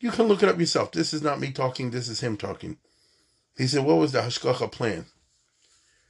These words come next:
Hashem, obviously, looking back with, with, uh, retrospect, has decreed long ago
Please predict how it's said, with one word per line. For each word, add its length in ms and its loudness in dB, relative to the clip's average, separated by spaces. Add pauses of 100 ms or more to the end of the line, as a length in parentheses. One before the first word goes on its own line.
(160)
Hashem, 340 2
obviously, 420 4
looking 320 -2
back 220 -2
with, 140 -4 (220)
with, 280 0
uh, 160 0
retrospect, 680 -4 (720)
has 300 -2
decreed 640 0 (120)
long 300 -2
ago 440 0